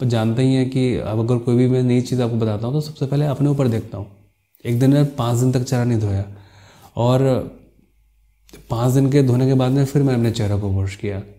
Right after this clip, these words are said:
यानी कि अब लगा लीजिए कि कैसी हालत हो गई, मुझे clinic पर भी बैठना होता था,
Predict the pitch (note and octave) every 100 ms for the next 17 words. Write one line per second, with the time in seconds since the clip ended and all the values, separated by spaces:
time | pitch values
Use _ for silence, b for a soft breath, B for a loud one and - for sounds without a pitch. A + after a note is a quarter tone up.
0 | _ A2+ A#2+ C3 B2+ A#2+ A#2+ B2 B2+ B2+
1 | C#3+ C3+ B B B B B B _ -
2 | A#2+ C3 A#2+ G#2+ G#2 G2+ G2 A2 A#2 A2+
3 | A#2 B2 A2+ G#2 G2+ G2 G2 F#2